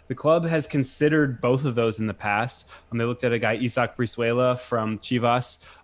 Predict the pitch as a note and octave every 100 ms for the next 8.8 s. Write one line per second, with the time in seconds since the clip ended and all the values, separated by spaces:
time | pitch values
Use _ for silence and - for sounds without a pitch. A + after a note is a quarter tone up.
0 | - G#2+ - D3 C#3 B2+ A2+ A#2+ - C#3
1 | C3 C3+ C3+ A#2 A#2+ A2 A#2+ G#2+ G#2+ G#2
2 | B2 - C3 B2 G#2+ B2 A#2 A2 A2+ B2+
3 | C3 C#3+ A#3 A3 C#3 C3 C3 C#3+ B2 G#2+
4 | A#2+ A#2+ A#2+ G2 - B2 B2+ - A#2 A#2
5 | B2 B2 - B2 A2 - - - C#3+ D3+
6 | D#3+ D3 E3 D#3 C#3+ C3 C3+ C3 C#3 C3+
7 | B2+ A2+ A2+ A2+ A#2+ B2 A#2+ A#2 A2+ A#2
8 | - A#2 B2 A#2 A#2+ A#2+ B2 A#2